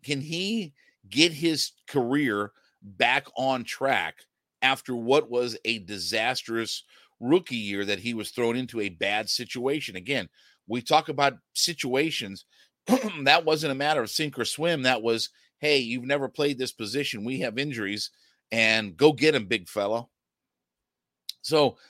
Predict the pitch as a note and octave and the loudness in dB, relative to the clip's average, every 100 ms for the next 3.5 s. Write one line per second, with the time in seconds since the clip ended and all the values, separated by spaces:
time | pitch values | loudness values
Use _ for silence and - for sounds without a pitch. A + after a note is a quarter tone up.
0 | _ - G3+ A3+ G#3+ C#3+ B2+ D3 A#2+ G2 | _ 4 6 6 4 2 2 0 0 -4
1 | - D3+ G2 G2 - _ _ C#3 B2+ A#2+ | 0 2 2 -4 -8 _ _ -2 0 0
2 | D3 D#3+ F3 B2 A2+ C3+ A#2+ F#2+ B2 C3+ | 2 4 2 -2 -2 -4 -4 -4 0 0
3 | - - A#2 G2 F#2+ | 0 -6 -6 -6 -8